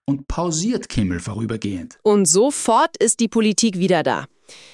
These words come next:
Speaker 2: F-C-C-Chef Brandon Carr nennt Kimmels Kommentare öffentlich krank.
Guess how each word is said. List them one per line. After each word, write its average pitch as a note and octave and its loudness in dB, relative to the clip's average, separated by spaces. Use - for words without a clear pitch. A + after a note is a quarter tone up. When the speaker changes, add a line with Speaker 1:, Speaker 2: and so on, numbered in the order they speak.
Speaker 2:
F-C-C-Chef B3 2
Brandon A#3 2
Carr G3+ 2
nennt G3 4
Kimmels - 2
Kommentare F#3+ 0
öffentlich A#3+ 0
krank. D#3 -4